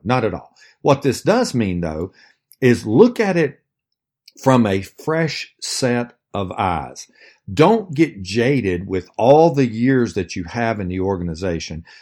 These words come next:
Don't get jaded by simply saying, "Well, it's because we've always done it that way." Look at it from as if it was the first time you were looking at your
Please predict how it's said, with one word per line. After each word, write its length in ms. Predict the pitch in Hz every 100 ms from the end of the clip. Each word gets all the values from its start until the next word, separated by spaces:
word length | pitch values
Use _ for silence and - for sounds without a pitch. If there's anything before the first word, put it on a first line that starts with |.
| -
Don't 300 | 98 175 208
get 260 | 175 156 95
jaded 560 | 95 123 131 120 101
by 200 | 101 98
simply 420 | 92 - 131 127
saying, 460 | 107 - 110 101 87 _ _ -
"Well, 420 | 104 120 120 117 _ _ -
it's 180 | 117
because 420 | - 117 120 117 101
we've 200 | 113 107
always 380 | 104 90 82
done 200 | 80 87
it 120 | 76 -
that 180 | 78
way." 220 | 73 69 _ _ _ -
Look 400 | 104 143 254 240
at 180 | 208
it 180 | 175 160
from 320 | - 123 120 -
as 400 | 131 135 - -
if 420 | 190 147 98 101
it 100 | 113
was 180 | 107 95
the 100 | 98
first 560 | 90 - 151 202 175 -
time 340 | 160 151 143
you 100 | 110
were 200 | 104 98
looking 420 | 107 143 143 131
at 140 | 123 -
your 180 | 110